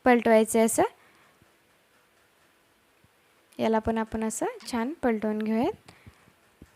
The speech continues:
आता आपण कमी गॅसवर छान याला नरम होऊ देऊयात. मधून, मधून कच्चं नाही राहणार याची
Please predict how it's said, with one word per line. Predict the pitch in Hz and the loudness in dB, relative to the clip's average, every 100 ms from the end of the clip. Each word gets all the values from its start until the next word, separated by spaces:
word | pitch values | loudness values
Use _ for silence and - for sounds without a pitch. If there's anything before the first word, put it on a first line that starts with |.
| _ _ _ _ _ _ _ _ _ _ _ _ _ - - | _ _ _ _ _ _ _ _ _ _ _ _ _ -14 -4
आता | 226 226 | 2 4
आपण | 233 254 | 4 2
कमी | 254 240 247 | 4 4 6
गॅसवर | 240 247 254 339 - _ _ _ _ - | 6 6 4 4 4 _ _ _ _ -2
छान | - 262 262 269 | 4 8 8 8
याला | 254 254 381 - _ _ - _ _ _ _ - _ _ _ _ - | 6 6 4 -6 _ _ -20 _ _ _ _ -20 _ _ _ _ -6
नरम | 240 240 240 262 | 4 6 6 6
होऊ | 269 240 | 6 4
देऊयात. | 226 226 269 - _ - - _ - | 6 6 4 0 _ -20 -20 _ -6
मधून, | 233 233 247 247 | 2 6 6 4
मधून | 233 240 262 269 | 4 4 4 4
कच्चं | 247 247 - 247 | 4 4 4 4
नाही | 240 | 6
राहणार | 240 247 240 233 | 6 6 4 4
याची | 226 226 | 4 4